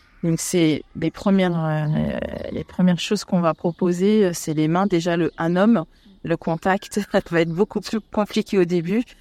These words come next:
Donc, on démarre toujours par les mains, en douceur. Et après, bah, il va être friand parce qu'il va voir le bien que ça lui procure.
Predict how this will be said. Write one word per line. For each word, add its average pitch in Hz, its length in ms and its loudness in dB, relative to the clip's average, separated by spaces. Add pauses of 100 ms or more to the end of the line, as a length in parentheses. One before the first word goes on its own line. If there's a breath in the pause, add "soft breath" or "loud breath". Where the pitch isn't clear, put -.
(220 soft breath)
Donc, 165 240 -2
on 165 80 4
démarre 156 300 0
toujours 196 320 -2
par 180 160 2
les 165 100 0
mains, 165 140 0
en 180 140 -2
douceur. 170 360 -4 (600 soft breath)
Et 170 120 2
après, 170 360 0
bah, 170 120 0
il 151 80 2
va 151 60 0
être - 100 -6
friand 185 480 -4
parce - 180 -6
qu'il - 220 -4
va 151 100 0
voir 165 200 0
le 160 80 0
bien 170 240 0
que 165 60 -4
ça 170 120 0
lui 151 100 0
procure. - 500 -4